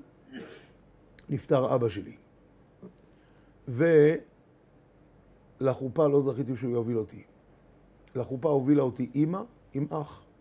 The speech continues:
כשהייתי ביום ההולדת העשרים ושתיים שלי נפטר, נפטרה אמא. ולא זכיתי שהיא תראה את הילדים שלי.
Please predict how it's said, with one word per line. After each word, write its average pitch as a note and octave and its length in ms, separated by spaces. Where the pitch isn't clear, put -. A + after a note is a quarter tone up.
כשהייתי D3 360
ביום C#3+ 420
ההולדת C#3+ 460
העשרים C3+ 380
ושתיים D3 400
שלי A#2+ 220
נפטר, B2 500
נפטרה A#2+ 420
אמא. G2+ 240
ולא C#3+ 240
זכיתי D3 640
שהיא B2+ 220
תראה C#3+ 200
את D3 100
הילדים C3+ 380
שלי. A2 220